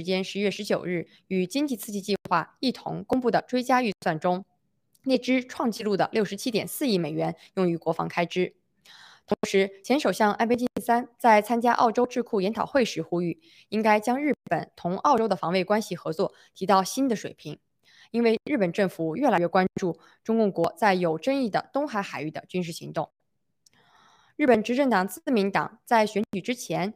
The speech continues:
就在其政策纲领中列入了拟将G D P的百分之二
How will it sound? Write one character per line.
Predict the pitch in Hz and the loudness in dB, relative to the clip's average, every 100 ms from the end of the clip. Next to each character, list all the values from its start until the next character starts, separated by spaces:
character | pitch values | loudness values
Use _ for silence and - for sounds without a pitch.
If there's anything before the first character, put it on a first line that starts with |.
| _ | _
就 | - 208 | -4 2
在 | 208 | 2
其 | 190 - 180 - _ | 2 -2 -4 -4 _
政 | 285 214 | -4 -2
策 | 214 - _ | -2 -4 _
纲 | 254 262 | 2 2
领 | - | -2
中 | - 180 190 | -2 -2 0
列 | 190 | -2
入 | 180 175 | 0 0
了 | 156 - _ _ _ | -2 -4 _ _ _
拟 | - | -6
将 | 165 214 233 | 0 0 0
G | 269 | -2
D | 233 247 | -2 -2
P | 262 | 0
的 | 190 - | 0 -2
百 | - | -6
分 | - | -6
之 | 208 | -4
二 | - - - | 2 2 2